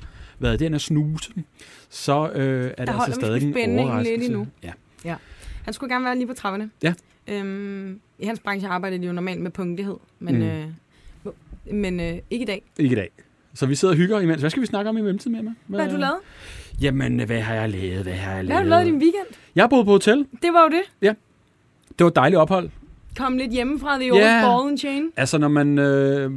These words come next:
Speaker 1: bor sammen, så, så, altså, der sker jo ikke meget. Altså, man kan tage på arbejde. Nogen kan det, andre,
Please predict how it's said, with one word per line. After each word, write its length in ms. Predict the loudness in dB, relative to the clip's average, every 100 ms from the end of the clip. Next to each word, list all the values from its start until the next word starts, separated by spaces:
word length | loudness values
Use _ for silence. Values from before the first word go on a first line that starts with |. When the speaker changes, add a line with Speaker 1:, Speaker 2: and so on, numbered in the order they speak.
| -8
Speaker 1:
bor 180 | -4 -4
sammen, 460 | 0 0 0 -4 -8
så, 340 | -2 0 0
så, 200 | -2 -6 -6
altså, 180 | -6 -4
der 80 | -4
sker 200 | -2 0
jo 100 | 2
ikke 160 | 0 -2
meget. 340 | -4 -4 -4 -6
Altså, 180 | -4
man 100 | -4
kan 100 | -4
tage 140 | -4 -4
på 60 |
arbejde. 340 | -2 -2 -2 0
Nogen 180 | 0 2
kan 200 | -2 0
det, 140 | -2
andre, 400 | 0 0 0 -2